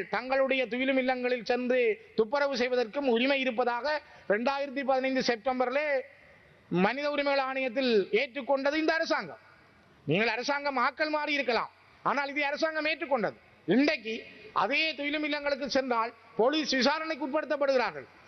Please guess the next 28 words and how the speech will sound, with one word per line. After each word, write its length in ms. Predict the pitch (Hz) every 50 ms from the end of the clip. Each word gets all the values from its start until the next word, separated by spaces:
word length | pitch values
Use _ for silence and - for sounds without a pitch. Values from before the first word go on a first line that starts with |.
| - - - -
தயவு 200 | 156 180 233 254 -
செய்து 160 | 269 269 254 262 233 214
கௌரவ 320 | 214 226 247 254 247 247 226 196 -
தலைமை 240 | 208 220 233 262 254 247
தாங்கும் 280 | 247 240 240 240 220 220
உறுப்பினர் 320 | 233 220 226 220 220 226
அவர்களே, 240 | 226 214 220 208 175 160 165 202 - - - - - - - - - - - 160
இந்த 120 | 202 220 240 233 214
நாட்டிலே 360 | 214 220 247 220 240 254 262 254 240 233
நாங்கள் 320 | 233 226 233 247 254 247 233 208 190 170 151 - - - - - - 151 170
நீண்ட 320 | 208 240 269 269 262 269 240 233
நெடும் 260 | 226 220 262 240 220 208 - - - -
ஒரு 100 | 185 196 190
யுத்தத்துக்குள் 560 | 214 202 208 262 247 202 262 214 247 254 226 226
வாழ்ந்த 280 | 226 233 240 233 220 208 220
இனம். 180 | 220 190 160 - - - - - - - - - - - - -
உங்களுக்கு 260 | 170 214 240 220 233 208 233
தெரியும், 240 | 233 262 269 247 240
ஒரு 80 | 226 - 208
காலத்திலே 400 | 220 247 254 262 214 262 269 277 214 175
பொருளாதார 540 | 208 226 247 262 262 262 254 254 254 247 247 208 -
தடையால் 400 | 220 220 240 254 262 277 269 254 214 - - - - - -
தமிழ் 240 | 185 208 240 254 262 254
மக்கள் 260 | 254 220 269 262 254 247
எவ்வளவு 260 | 247 262 269 269 262 196 220
பாதிக்கப்பட்டார்கள். 720 | 254 285 294 302 247 285 262 262 220 247 233 196 185 165 143 120 - - - - - - - - 196
இன்றைக்கு 320 | 233 247 262 - 277 277 254 269 285 - - - - - - - - - 175
இயற்கையாக 520 | 196 254 269 240 - 269 277 277 277 262